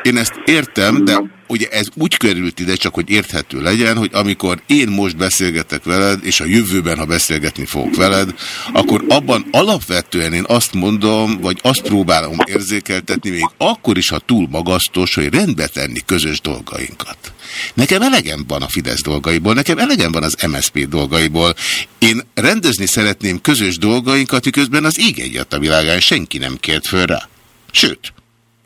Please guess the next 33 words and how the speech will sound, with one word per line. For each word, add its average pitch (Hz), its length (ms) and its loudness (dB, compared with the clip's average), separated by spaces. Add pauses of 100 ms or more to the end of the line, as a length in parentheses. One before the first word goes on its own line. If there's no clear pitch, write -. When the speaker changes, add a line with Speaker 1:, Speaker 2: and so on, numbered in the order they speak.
(380)
Speaker 1:
azt - 180 0
a - 40 -2
keveset 95 440 0
is, 82 140 0
amit 80 200 -4
csinálok, 139 340 2
sokan - 300 0
elvitatják, 98 680 0
hogy 92 140 -2
egyáltalán 78 600 0
jó, 135 240 4
hogy 120 180 2
teszem, 110 320 -2
és - 160 -4
egyébként - 500 -4
is - 100 -6
menjek 90 400 -2
a - 120 -12
K - 60 -2 (220)
anyámba. - 520 -6 (380)
A - 80 -2
műsor 98 260 2
tizennégy 73 540 -2
éven 62 200 -2
aluliaknak 69 520 -4
nem, 101 180 2
fölötte 76 360 -4
is 62 80 -2
csak 62 160 -2
igen 52 240 -4
korlátozott 64 600 -4
mértékben 65 480 -4
ajánlott. - 680 -8